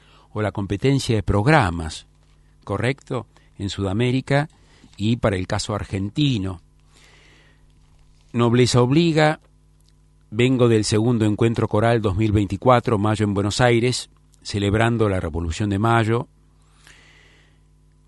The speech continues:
Coro de la legislatura, que integro como bajo barítono, fuimos el coro anfitrión, cantamos primero, luego el dúo baso,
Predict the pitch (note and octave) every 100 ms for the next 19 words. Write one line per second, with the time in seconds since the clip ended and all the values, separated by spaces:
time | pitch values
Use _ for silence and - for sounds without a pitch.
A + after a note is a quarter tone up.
0 | _ C3 C#3 C3+ A#2+ G#2+ G2+ - G2+ G2
1 | F#2+ C#3+ C#3+ C3 C#3+ D3 - - F#2 F#2+
2 | B2 B2 A2+ A2+ F2 F2 G2+ A#2 G#2+ C3+
3 | D3 C#3+ D3 G3+ - _ - G2+ G2+ F#2+
4 | F2 - - G2 F#2+ A2 G#2+ G2+ G#2+ G#2+
5 | D3 D#3 C#3+ D3 G2+ F#2+ F#2+ G2 - B2+
6 | C#3 B2+ C#3 D#3 _ _ _ _ _ _
7 | _ - - A2 A2+ G#2+ A2+ G#2+ A2 C#3
8 | A#2+ - C3